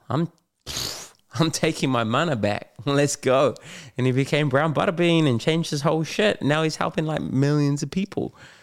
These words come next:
You know, like, his, Dave's impact is, like, intergenerational.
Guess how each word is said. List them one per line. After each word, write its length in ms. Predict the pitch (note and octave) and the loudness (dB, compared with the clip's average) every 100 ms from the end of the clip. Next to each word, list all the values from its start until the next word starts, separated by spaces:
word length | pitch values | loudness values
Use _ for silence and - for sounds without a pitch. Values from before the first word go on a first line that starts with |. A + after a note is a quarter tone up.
| _ - | _ 0
You 80 | |
know, 140 | D3+ A#3 | 2 4
like, 260 | D#3 G#2 - _ _ _ - | 2 0 -8 _ _ _ -2
his, 540 | F3+ F#3 E3 - - _ _ _ _ _ _ _ _ _ _ _ _ _ _ | 2 2 2 -4 -10 _ _ _ _ _ _ _ _ _ _ _ _ _ _
Dave's 360 | E3+ F#3 G3+ - | 2 2 2 -2
impact 680 | - C3+ D#3+ C#3 F#2 - - | 0 0 0 -2 -6 -8 -8
is, 160 | A2+ A#2+ | -4 -2
like, 260 | G#2 - | -2 -2
intergenerational. 1120 | C3+ C3+ C#3 C3+ B2 A2 C3 - - D#2+ - | -2 0 0 0 0 2 0 0 -4 -6 -8